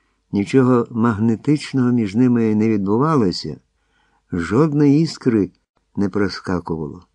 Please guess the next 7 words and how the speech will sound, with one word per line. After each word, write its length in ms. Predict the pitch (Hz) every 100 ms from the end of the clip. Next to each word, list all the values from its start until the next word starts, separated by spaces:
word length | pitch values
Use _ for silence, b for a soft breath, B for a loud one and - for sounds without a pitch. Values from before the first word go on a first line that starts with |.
| _ _ _ _ _ _
Павлові 680 | - 120 143 170 180 156 151
фільм 360 | - 160 156 139
сподобався. 840 | - - 147 101 80 73 - - - _ _ _ _ _ _ _ _
Попкорн 720 | 117 113 - 165 165 131 120 -
у 140 | 117
відрі 640 | 107 101 104 117 110 104
Максі 720 | 104 101 101 - - 101 98